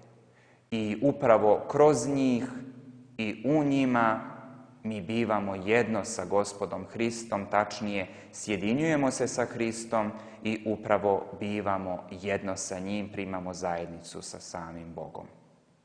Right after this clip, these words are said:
Tako da Hristos Gospod, koji nam je i darovao svete tajne, neka bi bio sa nama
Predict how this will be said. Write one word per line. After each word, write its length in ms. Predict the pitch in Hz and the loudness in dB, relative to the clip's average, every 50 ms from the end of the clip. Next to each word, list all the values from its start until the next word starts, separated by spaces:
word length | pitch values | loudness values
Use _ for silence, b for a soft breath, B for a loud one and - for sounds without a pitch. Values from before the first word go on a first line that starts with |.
| b b b b b b b b b b b b b b _ _ - - 113 | b b b b b b b b b b b b b b _ _ -14 -2 8
Tako 340 | 117 139 160 180 - 196 185 | 10 12 12 12 10 6 6
da 400 | 147 135 127 117 113 110 107 - - - - - - - - - - - - - - _ _ - | 10 10 10 10 10 8 6 2 -6 -10 -12 -14 -16 -16 -18 -20 -20 -20 -20 -20 -20 _ _ -20
Hristos 580 | - - - 151 190 190 - - 180 156 135 123 | -14 0 4 4 6 6 6 4 4 4 6 8
Gospod, 580 | 143 143 147 147 - - - 131 120 104 - - - - - - - - - - - - - - - | 10 10 10 8 6 2 6 6 6 6 4 -2 -10 -10 -12 -14 -16 -18 -18 -20 -20 -20 -20 -14 -6
koji 160 | - 127 120 | -2 0 2
nam 180 | 117 117 113 113 | 2 2 0 0
je 100 | 113 110 | 0 0
i 40 | 107 | 2
darovao 680 | 90 120 135 156 151 127 104 - 95 95 95 92 92 95 | 8 8 10 10 10 10 8 8 6 4 4 2 0 -2
svete 540 | - - - 107 104 101 101 - 92 87 87 | -4 -4 2 4 4 4 4 2 -4 -6 -2
tajne, 680 | - 113 113 120 123 123 123 117 113 113 110 110 107 107 107 - - - - - - - - - - - _ - | 2 4 6 6 6 4 2 0 0 0 0 -2 -2 -4 -8 -12 -16 -18 -20 -20 -20 -20 -20 -20 -20 -20 _ -4
neka 240 | - 117 - - 113 | -4 -2 0 0 0
bi 120 | 98 113 | 0 0
bio 300 | 101 98 131 147 147 135 | 2 2 4 4 4 4
sa 220 | 127 - - 117 110 | 2 0 0 0 2
nama 460 | 110 113 110 110 110 107 104 98 | 4 4 4 4 4 2 2 0